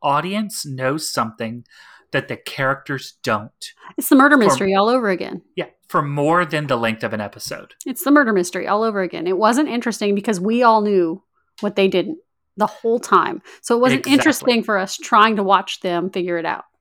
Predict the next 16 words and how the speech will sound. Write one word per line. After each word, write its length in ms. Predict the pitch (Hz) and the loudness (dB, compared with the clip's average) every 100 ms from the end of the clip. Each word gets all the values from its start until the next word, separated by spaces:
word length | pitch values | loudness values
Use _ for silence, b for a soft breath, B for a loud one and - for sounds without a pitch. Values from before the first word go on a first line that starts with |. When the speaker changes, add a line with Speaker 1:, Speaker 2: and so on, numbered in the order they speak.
| _ _ _ | _ _ _
Speaker 1:
It's 240 | 160 139 143 | -8 -6 -8
not 520 | 127 127 127 131 - _ _ | -2 2 2 0 -8 _ _
fun. 460 | _ - 113 110 - _ _ _ | _ -4 -2 -4 -14 _ _ _
Speaker 2:
Yeah. 140 | - 196 | -4 -4
Speaker 1:
It's 160 | - - | -4 -8
not 680 | 127 127 127 139 170 - _ _ _ _ _ _ _ _ | -8 -6 -2 0 0 -2 _ _ _ _ _ _ _ _
entertaining, 800 | 143 - 120 - 160 139 107 - - | -10 -8 -10 -6 -6 -4 -8 -14 -14
and 120 | 123 | -12
it's 240 | 113 - _ _ | -12 -16 _ _
frustrating 760 | - 165 220 - 131 113 113 | -4 -2 -2 -4 -4 -4 -6
for 140 | 110 120 | -6 -4
both 200 | 110 120 | -4 -6
your 140 | 123 | -4
audience 580 | 226 254 151 123 - - b b b b _ | -2 0 -2 -4 -6 -16 b b b b _
to 160 | - 113 | -10 -10
play, 600 | - 147 151 107 113 | -4 0 0 -2 -6